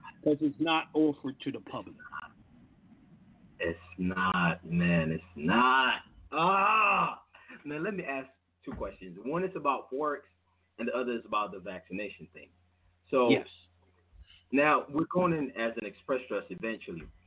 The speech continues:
Speaker 2: So how do we go through the process of letting them know that our capital gains are not, do not qualify for tax? Like, is there a separate process for that where you gotta contact them, or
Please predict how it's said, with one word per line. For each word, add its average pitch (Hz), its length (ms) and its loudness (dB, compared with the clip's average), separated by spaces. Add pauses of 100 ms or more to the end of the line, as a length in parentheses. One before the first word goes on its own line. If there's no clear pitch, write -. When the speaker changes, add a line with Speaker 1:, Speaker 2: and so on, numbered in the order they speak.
Speaker 2:
So 135 300 4
how 202 260 2
do 185 100 0
we 175 120 0
go 160 200 0
through 143 140 -4
the - 100 -12
process 143 360 -2
of 113 160 -8
letting 123 320 -2
them 110 180 -4
know 104 420 -4
that 98 320 -6
our 92 200 -2
capital 107 440 -4
gains 98 380 -4
are 90 80 -4
not, 87 280 -2 (260)
do 113 80 2
not 117 200 2
qualify 131 480 0
for 95 160 -12
tax? - 400 -10 (680)
Like, 101 140 -2
is - 60 -10
there 117 180 4
a 104 260 -2
separate - 280 -6
process 127 380 -2
for 127 80 -10
that 127 140 -2
where 117 100 -2
you 110 60 -6
gotta 98 220 -6
contact 123 580 -8
them, 127 320 -2
or 92 480 -6